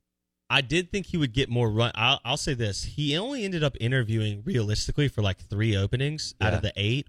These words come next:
Speaker 1: which was a little surprising to me. Um, I was adamant that he would be for sure in the circles. Um, it doesn't surpri-,
Speaker 2: I
Speaker 1: you
Speaker 2: can't imagine that he would interview well. Maybe.
Speaker 1: That's the question. It, it,
Speaker 2: Um,
Speaker 1: well, look, Eric Bieniemy's been on the interview circuit for what feels like an,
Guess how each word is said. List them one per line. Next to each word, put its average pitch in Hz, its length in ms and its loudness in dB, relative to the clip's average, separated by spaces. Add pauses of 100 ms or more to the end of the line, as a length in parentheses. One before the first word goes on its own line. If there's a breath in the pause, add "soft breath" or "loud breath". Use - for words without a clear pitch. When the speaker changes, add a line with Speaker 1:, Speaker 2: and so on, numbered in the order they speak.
Speaker 1:
which 113 220 0
was 104 140 -2
a 107 40 0
little 113 340 0
surprising 151 560 -2
to 156 60 -8
me. 165 240 -4 (480)
Um, 101 500 2 (160)
I 143 120 6
was 190 200 0
adamant 135 400 0
that 113 120 -6
he 127 120 -2
would 110 180 -2
be 107 100 -2
for 107 180 -4
sure 156 320 2
in 110 100 -2
the 98 80 -6
circles. 98 640 -2 (400)
Um, 95 440 2
it 139 120 2
doesn't 240 260 0
surpri-, - 320 -4
Speaker 2:
I 156 60 -2
Speaker 1:
you 180 120 0
Speaker 2:
can't 226 180 0
imagine 110 640 -4
that 107 120 -6
he 104 180 -2
would 90 160 -2
interview 92 400 -2
well. 85 400 -2 (480)
Maybe. 95 360 0
Speaker 1:
That's 175 200 2
the 160 100 -2
question. - 380 0
It, 117 180 -2
it, - 40 -2
Speaker 2:
Um, 101 320 0
Speaker 1:
well, 156 100 2
look, 196 200 0
Eric 214 220 -6
Bieniemy's 160 480 0
been 123 180 0
on 117 120 0
the 110 120 -2
interview 113 240 0
circuit 107 320 -2
for 113 100 -2
what 110 180 0
feels 117 220 0
like 107 100 -2
an, 98 80 -4